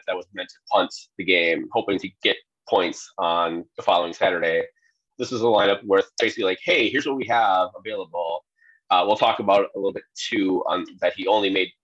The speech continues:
one sub and he made it in the ninetieth minute. So for whatever that's worth, like, these were the guys that were gonna go out and either win or lose the game, um,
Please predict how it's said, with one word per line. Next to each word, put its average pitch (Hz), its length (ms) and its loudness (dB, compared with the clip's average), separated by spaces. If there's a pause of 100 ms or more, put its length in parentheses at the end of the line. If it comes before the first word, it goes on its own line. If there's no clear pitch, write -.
(200)
one 120 240 2
sub 104 400 4
and 92 80 -4
he 95 60 -2
made 92 180 0
it 92 60 -2
in 92 100 -6
the 95 80 -6
ninetieth 95 480 -2
minute. 85 100 -10 (160)
So 78 340 -4 (720)
for 104 160 -2 (200)
whatever 95 340 2
that's 92 180 2
worth, 92 180 0
like, 87 140 -2 (160)
these 131 220 0
were 147 60 2
the 139 60 2
guys 117 280 4
that 117 80 2
were 104 100 -4
gonna 104 160 -2
go 104 100 0
out 101 320 4
and 101 80 -14
either 92 360 -10 (240)
win 104 160 0
or 98 80 2
lose 98 180 -2
the 95 80 -10
game, 92 400 0 (300)
um, 82 380 0